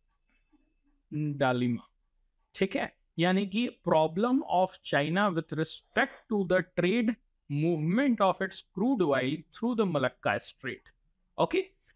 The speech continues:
अब यहाँ पर इस रीजन को, उसको प्रोटेक्ट करना बहुत जरूरी है। और भारत को, क्योंकि अंडमान and निकोबार आइलैंड यहाँ पर है,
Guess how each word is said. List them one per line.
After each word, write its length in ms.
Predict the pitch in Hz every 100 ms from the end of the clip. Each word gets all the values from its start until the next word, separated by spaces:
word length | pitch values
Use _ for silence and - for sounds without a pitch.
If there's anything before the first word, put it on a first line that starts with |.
| -
अब 200 | 302 302
यहाँ 560 | 143 135 139 - 190 285
पर 240 | 226 226 - -
इस 220 | 262 -
रीजन 520 | 160 160 151 220 262
को, 400 | 202 151 139 147
उसको 440 | 190 170 - - 190
प्रोटेक्ट 560 | - 160 - 170 -
करना 340 | - 170 170 180
बहुत 440 | 135 127 151 123
जरूरी 400 | 120 117 127 175
है। 320 | 143 139 190 - - -
और 140 | 311
भारत 640 | 220 - - - 208 359 - _
को, 200 | - 156
क्योंकि 280 | 156 185 185
अंडमान 460 | - 175 180 214 214
and 100 | 190
निकोबार 520 | 160 - 190 202 180
आइलैंड 300 | 151 170 175
यहाँ 320 | 127 113 -
पर 200 | - _
है, 80 | -